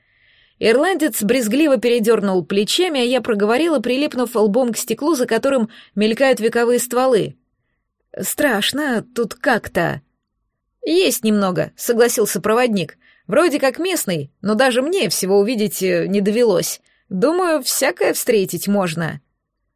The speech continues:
"Спасибо за поддержку", ехидно заметила я.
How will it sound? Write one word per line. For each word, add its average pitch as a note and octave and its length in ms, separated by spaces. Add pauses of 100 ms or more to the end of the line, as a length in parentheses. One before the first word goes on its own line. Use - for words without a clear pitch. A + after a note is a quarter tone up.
(280)
"Спасибо C4+ 640
за C4 140
поддержку", F#3 720 (260)
ехидно C4+ 480
заметила A#3 520
я. F3 360